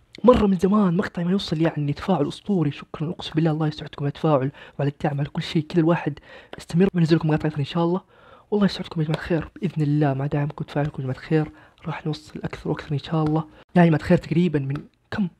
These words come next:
خمسة شهور، ستة شهور. آخر مرة مقطع يعني وصل فوق ألف مشاهدة. يعني الحمد لله، الحمد لله يا رب. إن شاء الله مع دعمكم يا جماعة الخير نستمر. لا تنسوا اللايك والاشتراك والجرس التنبيهات مقطع جديد وحساباتي تحت. رابط عليكم. الله يسعدكم على الاشتراكات والدعم.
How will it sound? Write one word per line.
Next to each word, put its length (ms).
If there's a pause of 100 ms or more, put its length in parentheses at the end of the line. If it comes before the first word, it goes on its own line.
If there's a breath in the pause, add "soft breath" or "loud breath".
(140)
خمسة 200
شهور، 360
ستة 200
شهور. 300 (420 loud breath)
آخر 200
مرة 180
مقطع 260
يعني 180
وصل 280 (140)
فوق 240
ألف 180
مشاهدة. 400 (220 soft breath)
يعني 120
الحمد 260
لله، 220
الحمد 280
لله 160
يا 100
رب. 100 (420 soft breath)
إن 60
شاء 140
الله 120
مع 80
دعمكم 240
يا 40
جماعة 120
الخير 320
نستمر. 400 (180)
لا 60
تنسوا 260
اللايك 200
والاشتراك 420
والجرس 160
التنبيهات 340
مقطع 200
جديد 240 (300 loud breath)
وحساباتي 520
تحت. 260
رابط 160
عليكم. 420 (260 soft breath)
الله 100
يسعدكم 280
على 60
الاشتراكات 440
والدعم. 320